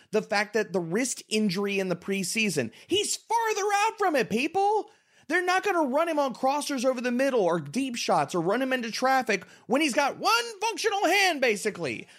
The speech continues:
Well, guess what? <laughs> He's healthy now. Breakout week is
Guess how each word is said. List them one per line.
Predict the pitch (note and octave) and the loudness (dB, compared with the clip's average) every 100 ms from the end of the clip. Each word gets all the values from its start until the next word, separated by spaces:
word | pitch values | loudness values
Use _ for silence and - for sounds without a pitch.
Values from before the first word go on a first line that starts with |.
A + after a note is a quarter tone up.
| - | -8
Well, | F3+ D#4 G4+ | 0 2 2
guess | F#4+ D#4+ C4 | 0 -2 0
what? | - G3 - - | -2 -2 -6 -20
<laughs> | _ - | _ -2
He's | C#4+ B3+ | 0 2
healthy | C4 G3 E3+ | 0 0 0
now. | C3 G#2+ B2+ - _ - | -2 -4 -12 -20 _ -6
Breakout | G#3 B3 C4+ C#4 C4 C4 _ - G#3+ | 0 2 2 2 2 -2 _ -2 0
week | A#3+ A#3+ - _ | 2 0 -4 _
is | D#3+ | -10